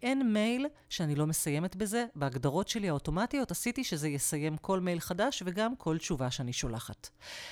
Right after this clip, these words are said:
אז כך שגם אנשים שמתכתבים איתי לא תמיד יודעים את כל המידע שיש אודותיי, או לא עוקבים אחריי אולי בכל הערוצים, שזה חבל. ולכן אני מנגישה להם את כל המידע הזה בקליק. באופן כללי אני מאמינה גדולה מאוד בהנגשה,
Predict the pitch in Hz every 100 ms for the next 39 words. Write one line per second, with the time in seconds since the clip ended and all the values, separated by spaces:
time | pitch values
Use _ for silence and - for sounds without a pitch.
0 | - 160 - 294 - 185 147 254 294 247
1 | 254 240 226 - - 147 226 262 - 135
2 | - - - 240 302 415 330 254 240 247
3 | - 240 233 220 190 196 185 180 - 156
4 | - 156 135 135 156 156 180 202 226 175
5 | 196 196 165 147 143 147 143 - 185 175
6 | 156 - - 127 117 139 170 - 202 214
7 | 117 - - - - 165 175 320 330 240
8 | 180 143 147 - 220 269 285 302 - -
9 | - 233 240 190 170 180 170 160 151 -
10 | 175 - - - - - - 185 220 226
11 | - 165 190 202 165 147 143 147 175 151
12 | 143 151 208 208 180 165 143 127 - -
13 | 220